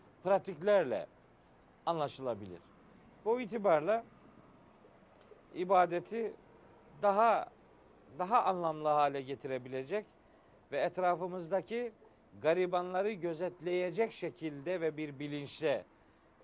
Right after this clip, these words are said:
e, yapmayı, e, öğütleyecek bir ibadet anlayışının hayatımızda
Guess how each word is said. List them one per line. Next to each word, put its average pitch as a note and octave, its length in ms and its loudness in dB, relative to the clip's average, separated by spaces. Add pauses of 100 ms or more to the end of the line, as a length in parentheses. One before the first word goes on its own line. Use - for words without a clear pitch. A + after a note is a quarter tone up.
e, C3 80 -4
yapmayı, C#3+ 880 -2 (600)
e, A#2+ 340 -4
öğütleyecek D#3+ 880 0 (200)
bir C#3+ 240 -6 (1500)
ibadet E3+ 580 0
anlayışının D3+ 720 -6 (680)
hayatımızda D3 920 0